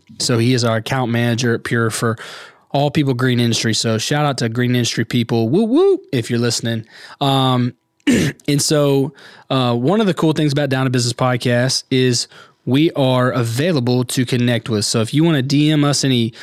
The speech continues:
conversations you wanna have, any questions you have, if you have a guest, if you, that would be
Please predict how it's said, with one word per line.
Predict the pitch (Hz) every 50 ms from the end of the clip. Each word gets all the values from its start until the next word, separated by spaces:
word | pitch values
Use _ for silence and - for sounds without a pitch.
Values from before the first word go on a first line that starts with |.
| - - _ _
conversations | - 160 151 160 170 156 - - 170 165 160 151 - 156 147 131
you | 135 135
wanna | 139 139 135 131 120
have, | 120 120 117 113 113 110
any | 123 131 139 127
questions | - - 147 156 170 165 - - 160 143 127 120 127
you | 117 117
have, | 117 113 113 113 107 107 110
if | 113 113 - 147
you | 147
have | 143 131
a | 120
guest, | 113 113 123 131 - 131 139 165 160 - - - - - - -
if | 117 113 - -
you, | 113 113 - - _
that | 123 123 127 120
would | 117 113
be | 117 117 113